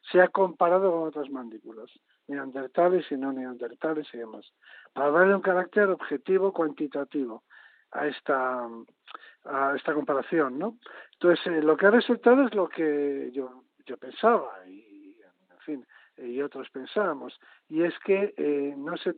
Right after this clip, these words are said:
no es un neandertal, no se agrupa con los neandertales, ¿eh? Esta es la conclusión primera, no se agrupa con los neandertales y está más cerca de los sapiens.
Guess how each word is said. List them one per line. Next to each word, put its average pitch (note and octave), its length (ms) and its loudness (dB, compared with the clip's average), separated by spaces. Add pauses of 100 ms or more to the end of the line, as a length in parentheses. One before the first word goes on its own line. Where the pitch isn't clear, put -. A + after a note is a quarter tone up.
no G3 280 0
es G3 220 -2
un D#3+ 140 -4
neandertal, B2 640 -8 (800)
no F3 240 2
se F3 140 0
agrupa F3 420 2
con D#3 140 -2
los A#2+ 160 -8
neandertales, A2 840 -14 (240)
¿eh? D#3 120 -16 (720)
Esta - 340 -2
es D3 60 0
la C#3+ 100 0
conclusión B2 580 -6
primera, A#2 400 -10
no C#3+ 220 -4
se E3 140 -2
agrupa F3+ 380 2
con D#3 140 -2
los C3 160 -4
neandertales A#2 760 -10 (480)
y D3+ 120 6
está F3 240 6
más F3 180 0
cerca F3 300 2
de D3+ 60 2
los C3 160 -4
sapiens. A#2 460 -6